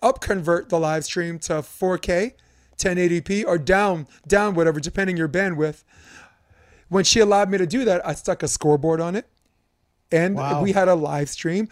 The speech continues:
Speaker 1: I typed in A V P qualies. I typed in the names of the people, um, and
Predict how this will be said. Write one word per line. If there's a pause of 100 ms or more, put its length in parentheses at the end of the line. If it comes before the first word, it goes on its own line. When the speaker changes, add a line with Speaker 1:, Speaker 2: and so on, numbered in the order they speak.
(140)
Speaker 1:
I
typed
in
A
V
P
qualies. (320)
I
typed
in
the
names
of
the
people, (440)
um, (1080)
and